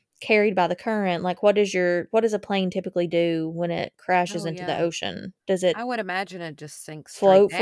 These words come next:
Speaker 2: down.
Speaker 1: while and then sinks, or just go straight down?
Speaker 2: I don't know. And then, like,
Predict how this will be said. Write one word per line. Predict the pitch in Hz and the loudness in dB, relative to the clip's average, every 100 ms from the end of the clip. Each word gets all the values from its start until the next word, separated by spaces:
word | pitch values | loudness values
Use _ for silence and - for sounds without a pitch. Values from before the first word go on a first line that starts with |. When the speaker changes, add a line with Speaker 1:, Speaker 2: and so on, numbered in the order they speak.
| 214 | 6
Speaker 2:
down. | 214 | 6
Speaker 1:
while | 208 214 214 208 | 6 6 4 2
and | 196 | 2
then | 196 190 | -2 -2
sinks, | 214 202 214 - 185 | -2 -2 -4 -4 -2
or | 175 170 | 0 0
just | 165 - - | -4 -10 -4
go | 170 165 | -2 -2
straight | - - | -4 -8
down? | 165 165 175 165 | -8 -10 -14 -18
Speaker 2:
I | 170 | -18
don't | 180 175 | -16 -14
know. | 196 185 160 | -12 -12 -8
And | - 190 | -6 -4
then, | 220 254 247 | -2 -2 -2
like, | 185 | -2